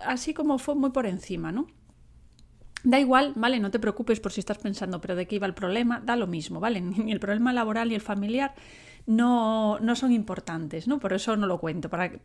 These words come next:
porque no te quedes con lo anecdótico del problema, para que te quedes con la esencia. Bien, pues después de la pausa le proponemos algo para cambiar su problema laboral y le preguntamos si quiere otra cita.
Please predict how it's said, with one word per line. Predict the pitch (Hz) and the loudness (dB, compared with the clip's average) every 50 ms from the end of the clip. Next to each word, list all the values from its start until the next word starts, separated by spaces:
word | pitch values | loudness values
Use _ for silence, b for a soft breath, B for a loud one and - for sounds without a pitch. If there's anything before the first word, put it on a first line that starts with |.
| - | -6
porque | - 202 - 202 196 | -6 -4 -2 -2 -2
no | 214 220 | -2 0
te | 240 226 | 0 0
quedes | 247 214 220 220 | 0 2 0 0
con | - 214 196 | -2 -2 -2
lo | 196 | -2
anecdótico | 196 190 202 190 185 202 196 202 202 - 202 | 0 0 2 2 2 2 2 2 0 0 2
del | 190 180 | 0 0
problema, | - - 175 170 160 156 160 165 | 0 -2 -2 -2 -2 -2 -4 -4
para | - 180 | -4 -4
que | 190 | -6
te | - 196 196 | -6 -6 -2
quedes | - 214 220 220 | 0 0 0 0
con | 233 233 208 | -2 -4 -4
la | 190 | -4
esencia. | 180 - - 175 160 160 160 - - - - B B B B B B B B B B B B B B B B B B _ _ _ - | -6 -6 -6 -8 -8 -8 -8 -6 -6 -8 -8 B B B B B B B B B B B B B B B B B B _ _ _ 4
Bien, | 254 262 240 208 196 | 6 6 6 6 6
pues | 214 202 202 | 4 2 0
después | 190 - - 269 247 | 0 -2 0 0 2
de | 311 | 4
la | 311 302 294 294 | 4 4 4 2
pausa | 330 339 320 269 - - 226 262 311 311 - | 0 -2 -2 -4 -4 -4 -4 -4 -4 -6 -6
le | - 226 226 214 | -2 0 0 0
proponemos | 214 - 196 190 - 196 208 233 247 247 247 | 0 0 -2 -2 -2 -2 0 2 2 2 4
algo | 262 285 285 262 - | 2 0 2 0 0
para | - 190 190 | 0 -2 -2
cambiar | - - 190 190 208 | -2 -2 -2 -2 0
su | 196 254 | 0 0
problema | 214 240 240 240 247 240 240 233 | 0 2 2 2 4 4 4 2
laboral | 233 226 226 240 254 262 262 269 269 - | 2 2 2 2 2 0 0 -2 -4 -2
y | - 208 | 0 0
le | 208 202 | 0 0
preguntamos | 208 202 190 185 185 180 208 226 285 277 | 0 -2 -4 -4 -4 -2 0 0 0 0
si | - 226 | -2 -4
quiere | - 196 185 | -4 -2 -2
otra | 180 - 185 180 | -2 -4 -6 -8
cita. | - - 311 302 320 - | -6 -4 -4 -4 -4 -6